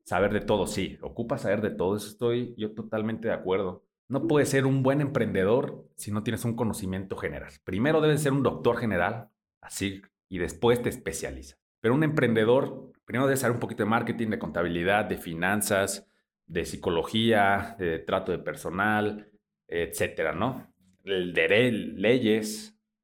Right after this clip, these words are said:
debes saber un poco, no te debes de especializar en nada. Y después vas buscando gente especializada en cada tema. En eso, tú especialízate y ve qué es lo que quieres.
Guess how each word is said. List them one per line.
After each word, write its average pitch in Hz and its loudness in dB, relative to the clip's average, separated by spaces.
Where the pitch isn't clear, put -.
debes 120 2
saber 110 2
un 110 0
poco, 123 2
no 107 0
te 113 0
debes 107 0
de 95 -4
especializar 78 -4
en 101 -4
nada. 107 -2
Y 90 -12
después 92 -2
vas 110 2
buscando 110 2
gente 127 2
especializada 104 -2
en 98 -8
cada 92 -2
tema. 92 -6
En 98 -2
eso, 113 -2
tú 110 0
especialízate 107 -2
y 101 0
ve 98 -4
qué 104 -2
es 101 -2
lo 90 -8
que - -16
quieres. - -10